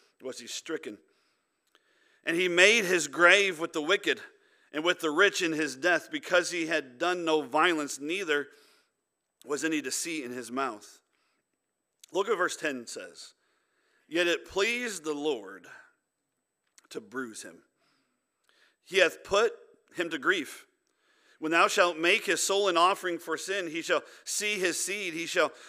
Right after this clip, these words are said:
prolong his days, and the pleasure of the Lord shall prosper in his hand. He shall see of the travail of his soul, and shall be satisfied. By his knowledge shall my righteous servant justify many, for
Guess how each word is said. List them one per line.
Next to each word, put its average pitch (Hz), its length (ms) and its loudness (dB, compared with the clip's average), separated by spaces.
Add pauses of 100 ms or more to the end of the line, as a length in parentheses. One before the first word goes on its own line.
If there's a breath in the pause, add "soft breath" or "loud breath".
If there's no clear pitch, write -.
(180 loud breath)
prolong 180 720 4
his 147 300 -4
days, 151 680 -2 (280)
and 143 120 -8
the 139 60 -4
pleasure 180 540 4
of 151 80 2
the 147 80 -2
Lord 165 280 0
shall 139 200 -2
prosper 139 560 -6
in 120 60 -12
his 120 200 -14
hand. 120 380 -12 (840)
He 202 140 -6
shall 175 220 2 (120)
see 233 400 -2
of 185 120 4
the 175 80 0
travail 185 440 6
of 165 100 6
his 160 180 0
soul, 175 500 2
and 151 160 0
shall 165 180 4
be 147 180 -4 (220 loud breath)
satisfied. 151 1000 2 (280 soft breath)
By 165 200 4
his 156 240 -4
knowledge 170 380 4
shall 175 180 0
my 160 120 0
righteous 170 460 0
servant 165 420 -4
justify 165 540 -2
many, 156 320 -2
for 151 260 -6